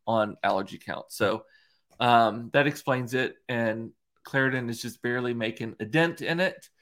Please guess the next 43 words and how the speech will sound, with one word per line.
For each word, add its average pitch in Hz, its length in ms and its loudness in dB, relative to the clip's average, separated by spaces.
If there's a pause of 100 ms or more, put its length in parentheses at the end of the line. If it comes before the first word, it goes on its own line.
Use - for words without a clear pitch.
(340)
Um, 110 640 4 (400)
Hannah 143 320 2
is 113 200 2
saying 120 220 -2
the 110 80 -4
pollen 147 540 -2
is 117 260 -4 (120)
killing 123 320 -2
her. 98 300 -4
Yes. 113 440 0 (480)
And 117 260 0
Carrie 139 320 2
is 120 100 -4
saying, 117 140 0
"My 113 100 0
cat - 360 -2
feel 127 100 -4
like 117 220 0
cat 123 200 2
hairballs." 113 380 0 (380)
So 160 380 8 (540)
have 202 140 2
y'all 359 160 10
seen 381 220 2
these 226 200 2
videos 180 720 8
where 151 420 8
the 135 140 2
w-, 131 260 4
the, 131 280 10 (1000)
the 143 160 -2
tree 190 320 4
kinda 190 260 0
shudders 170 540 4
and 139 260 0
then, 143 300 4
like, 131 160 0
a 117 40 -10
cloud 139 440 6
comes 180 240 -4
off 180 180 4
of 196 160 -2
it? 208 240 -2